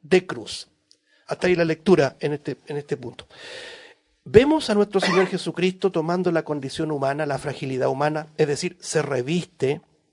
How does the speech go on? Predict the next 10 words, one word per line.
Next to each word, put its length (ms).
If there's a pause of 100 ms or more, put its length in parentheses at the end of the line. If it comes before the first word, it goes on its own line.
(120)
de 360
ser 260
humano, 440 (220)
de 420
humanidad. 580 (420)
Nunca 360
dejó 260
de 80
ser 220
Dios, 340